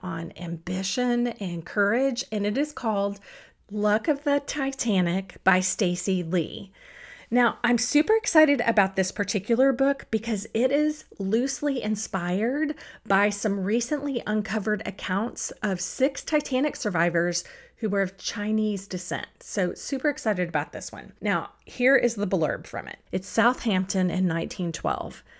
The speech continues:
Seventeen-year-old British Chinese Valora Luck has quit her job and smuggled herself aboard the Titanic with two goals in mind.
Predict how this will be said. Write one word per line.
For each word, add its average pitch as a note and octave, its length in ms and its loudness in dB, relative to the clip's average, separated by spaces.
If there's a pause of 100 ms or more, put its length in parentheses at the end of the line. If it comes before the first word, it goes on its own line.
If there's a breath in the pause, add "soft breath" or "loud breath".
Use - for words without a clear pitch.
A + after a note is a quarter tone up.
Seventeen-year-old F#3+ 880 2
British F#3 320 2
Chinese G3 480 2
Valora F3 500 2
Luck G3+ 360 0
has - 220 -4
quit G#3 200 2
her C#4+ 80 6
job E3 460 2
and F#3+ 180 2
smuggled A3+ 440 2
herself G#3 420 2
aboard G3 340 2
the C#4 80 2
Titanic G#3 640 2
with D#3+ 140 -2
two C4 240 -2
goals G3+ 340 2
in D#3 100 -2
mind. - 440 -6